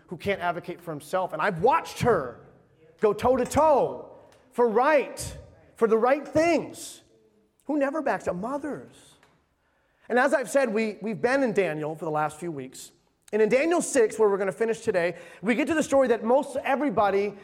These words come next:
whether they grew up in church or not, have heard this story. And this is Daniel in the lion's den.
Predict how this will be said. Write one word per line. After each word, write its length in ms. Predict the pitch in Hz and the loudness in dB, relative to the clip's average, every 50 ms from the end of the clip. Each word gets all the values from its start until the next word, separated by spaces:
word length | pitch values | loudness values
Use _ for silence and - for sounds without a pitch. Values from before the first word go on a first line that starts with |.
| - - | -16 -6
whether 280 | - 202 226 233 240 220 | -2 0 2 4 4 4
they 400 | 190 220 214 208 202 175 135 - - - - 139 | 4 4 4 4 4 2 0 -4 -16 -14 -6 0
grew 160 | 160 226 247 | 2 2 4
up 100 | 247 247 | 4 2
in 80 | 247 | 0
church 260 | 214 - 240 240 233 220 | 0 2 2 2 2 0
or 60 | 208 | -2
not, 240 | 196 214 220 214 180 | 0 0 -2 -2 -4
have 140 | 190 180 | -6 -6
heard 420 | - - - 240 247 240 233 214 170 | -8 -6 -4 0 2 2 2 2 2
this 160 | 208 208 208 | 0 -2 -2
story. 260 | - - 214 214 208 | 0 2 4 4 4
And 80 | 196 208 | 2 0
this 120 | 226 - | -4 -6
is 100 | 277 247 | -6 -6
Daniel 440 | 165 214 208 208 208 214 214 214 208 | -2 -2 0 0 0 0 2 0 0
in 60 | 202 | 0
the 80 | 190 170 | -2 -4
lion's 380 | 156 147 147 147 147 139 131 | -4 -4 -4 -6 -8 -10 -12
den. 200 | 135 - 117 104 | -14 -16 -16 -16